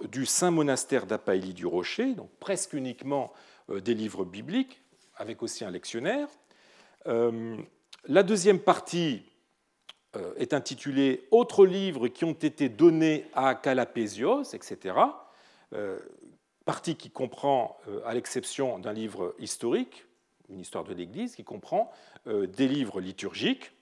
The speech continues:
un discours pour les fêtes de Noël et les Épiphanies, ou des livres, euh, cani-, canonico-liturgiques, canons ou didascalies des apôtres,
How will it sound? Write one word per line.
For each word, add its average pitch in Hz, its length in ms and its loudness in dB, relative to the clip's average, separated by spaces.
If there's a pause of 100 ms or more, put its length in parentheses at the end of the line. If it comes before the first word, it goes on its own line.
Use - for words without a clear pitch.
(180)
un 85 60 -16
discours 95 360 -10
pour 92 120 -12
les 80 100 -8
fêtes 82 240 -10
de - 80 -10
Noël 107 800 -2
et - 60 -14
les 92 180 -14
Épiphanies, 175 640 -6 (320)
ou 127 120 2
des 131 140 6
livres, 120 380 0
euh, 104 60 -6
cani-, 147 520 0
canonico-liturgiques, 135 1160 -2
canons 123 460 -2
ou 107 80 -4
didascalies 98 560 -6
des 90 180 -8
apôtres, - 320 0